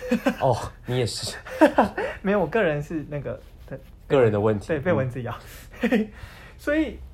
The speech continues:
Speaker 2: 所以就说他这个其实利益很良善啦，就是也算解决大家未来可能，就是未来会更需要，更有这些需求啊。现在可能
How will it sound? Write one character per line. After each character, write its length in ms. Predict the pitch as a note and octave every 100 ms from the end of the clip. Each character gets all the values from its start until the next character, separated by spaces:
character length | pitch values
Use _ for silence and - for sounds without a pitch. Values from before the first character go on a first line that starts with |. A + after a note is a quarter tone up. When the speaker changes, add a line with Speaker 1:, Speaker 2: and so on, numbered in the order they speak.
| - - - -
Speaker 2:
所 160 | - D#4
以 60 | C#4
就 100 | C#4
说 280 | C4+ B3
他 120 | A#3+ B3+
这 120 | A#3+
个 80 | F3
其 160 | E3
实 60 | E3
利 200 | F#3+ F3+
益 80 | D3+
很 100 | A#2
良 240 | A2+ A#2
善 280 | A#2 D#3 A#2+
啦， 100 | A#2+
就 100 | G3+
是 100 | A3
也 100 | F3
算 240 | G#3+ G#3
解 180 | F3+ D#3+
决 240 | C3 C#3+
大 140 | D3 F#3
家 100 | F#3
未 240 | G3 F#3
来 340 | D3 B2+ B2 B2
可 140 | D3+
能， 380 | C3+ C3 C3 D3+ - - -
就 60 |
是 80 | B3
未 180 | C4 C#4
来 140 | F#3+
会 80 | G3+
更 200 | A3 A3+
需 160 | G3 G3
要， 160 | F#3 F3
更 160 | A3+
有 80 | C#3+
这 60 | C3
些 160 | D#3
需 240 | D3+ C#3 C#3
求 240 | C#3+ A2
啊。 120 | G#2+
现 220 | A#2 E3+
在 220 | D#3+ D3+ C3
可 120 | C3+
能 340 | A#2+ A2+ A#2